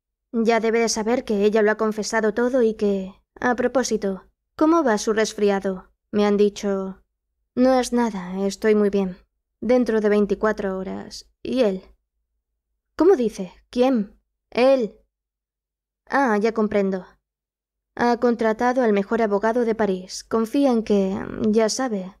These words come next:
los crímenes pasionales.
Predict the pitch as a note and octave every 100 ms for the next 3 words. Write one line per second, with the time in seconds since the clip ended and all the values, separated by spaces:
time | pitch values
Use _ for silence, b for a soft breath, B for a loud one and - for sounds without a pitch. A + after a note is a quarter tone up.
0 | _ _ _ _ B3+ B3+ - D#4 D4+ C4+
1 | A#3 A3+ - A3 - G3 F#3+ A3 G3+ F#3
2 | F3+ F#3 - -